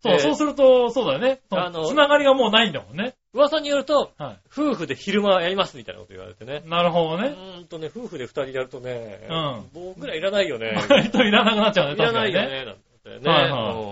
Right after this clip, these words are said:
Speaker 2: うん。ね、えっと、で、先週ぐらいにね、
Speaker 1: はいはい。
Speaker 2: あの、ほん、その、新しいオーナーが来ましてね。
Speaker 1: はいはい。
Speaker 2: あの、面接だなんてね。
Speaker 1: はい。
Speaker 2: で、夕方のバイトの子とかね。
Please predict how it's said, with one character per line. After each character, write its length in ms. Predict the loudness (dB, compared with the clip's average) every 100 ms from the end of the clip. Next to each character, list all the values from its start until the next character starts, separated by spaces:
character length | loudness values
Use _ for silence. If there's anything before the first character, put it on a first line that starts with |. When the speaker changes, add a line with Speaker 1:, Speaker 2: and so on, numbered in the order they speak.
| -14 -20 _ _ _ _ _ 0
Speaker 2:
う 40 |
ん。 80 | 2
ね、 140 | 2 -2 -6
え 20 |
っ 100 | -4
と、 760 | -4 -4 -4 -6 -10 -14 -16 -20 _ _ _ -12
で、 80 | -2
先 260 | 2 2
週 180 | 4 2
ぐ 80 | 2
ら 120 | 0
い 40 | -2
に 80 |
ね、 220 | -6 -8 -6 -2
Speaker 1:
は 180 | 0
い 40 | 0
は 120 | -6
い。 20 | -12 _ _ -8
Speaker 2:
あ 160 | -8
の、 260 | -8 -14 -14
ほ 80 | -12
ん、 180 | -12 -14 _ _
そ 80 | -12
の、 180 | -8 -4
新 180 | -4 -4
し 100 | -6
い 60 |
オ 120 | -8
ー 40 | -10
ナ 60 |
ー 20 | -14
が 60 |
来 100 | -16
ま 100 | -20
し 60 | -20
て 100 | -14
ね。 60 | -4
Speaker 1:
は 0 |
い 40 | 0
は 80 |
い。 120 | 0 -2
Speaker 2:
あ 260 | -8 -10
の、 20 | -16 -20 -20 -20 _ _
面 180 | -8 -8
接 240 | -10 -10
だ 80 | -10
な 60 | -12
ん 40 | -18 _
て 60 | -18
ね。 140 | -16 -6
Speaker 1:
は 260 | -6 -6 -10 _ _ _ -12
い。 20 |
Speaker 2:
で、 60 | -6
夕 100 | -2
方 180 | 0 -2
の 60 |
バ 140 | -2 -4
イ 60 |
ト 100 | -4
の 100 | -10
子 120 | -10
と 80 | -16
か 120 | _ -18
ね。 200 | -16